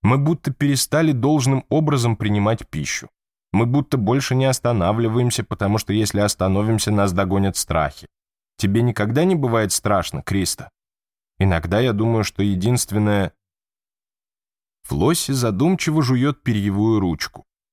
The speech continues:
Кристабель писать всегда тяжело. Она хочет казаться храброй и смышлённой, но переживает, что похожа на один из тех оживлённо радостных правительственных плакатов, что висят возле деревенской церкви.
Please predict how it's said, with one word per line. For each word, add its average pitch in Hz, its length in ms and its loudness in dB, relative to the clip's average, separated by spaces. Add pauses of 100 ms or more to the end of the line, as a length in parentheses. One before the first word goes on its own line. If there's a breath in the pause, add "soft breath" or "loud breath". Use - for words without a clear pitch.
(240)
Кристабель 98 600 0
писать - 380 -4
всегда 110 380 -4
тяжело. 80 480 -6 (560)
Она 113 240 0
хочет - 320 -6
казаться 117 440 -2
храброй 110 600 -2
и 104 40 0
смышлённой, 98 720 0
но 82 140 0
переживает, 90 600 0
что - 180 -4
похожа 113 440 0
на 101 160 2
один 117 260 0
из 101 100 -2
тех - 260 -4 (180)
оживлённо 104 640 2
радостных 110 500 -2
правительственных 101 800 -2
плакатов, 107 600 0
что - 140 -6
висят 80 360 -2
возле 80 280 -2
деревенской 82 640 -2
церкви. - 560 -6